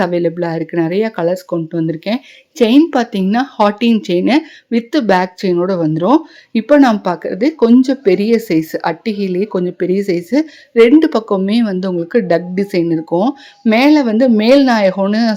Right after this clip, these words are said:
சொல்லுவாங்க அதை. அதுலயுமே பாத்தீங்கன்னா, உங்களுக்கு நல்ல டிசைன் கொடுத்துருப்பாங்க. நல்ல பெரிய சைஸ். இதுவுமே ஃபைவ்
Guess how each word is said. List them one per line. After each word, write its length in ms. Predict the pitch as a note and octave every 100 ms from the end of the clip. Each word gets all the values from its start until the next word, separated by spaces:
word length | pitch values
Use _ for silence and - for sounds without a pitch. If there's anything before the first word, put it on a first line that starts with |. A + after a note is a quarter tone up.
| -
சொல்லுவாங்க 460 | F3 F3+ E3+ E3 D#3+
அதை. 180 | D#3+ F#3+ E4 - - -
அதுலயுமே 460 | G3 A#3 D4 C4+ D4+ D4+
பாத்தீங்கன்னா, 460 | A3 G#3+ G3 G3 C4+
உங்களுக்கு 300 | A3 F#3+ F#3 F3+ E3+
நல்ல 160 | E3+ G3+ F#3
டிசைன் 320 | F3+ G#3+ G#3 G3
கொடுத்துருப்பாங்க. 580 | E3 - E3 E3+ E3 E3+ B3 - - -
நல்ல 180 | A3+ C4 -
பெரிய 360 | G#3+ A#3+ C#4+ C#4+
சைஸ். 200 | F#3+ E3 - F#3+
இதுவுமே 300 | G3 A3 A#3+ -
ஃபைவ் 240 | - G#3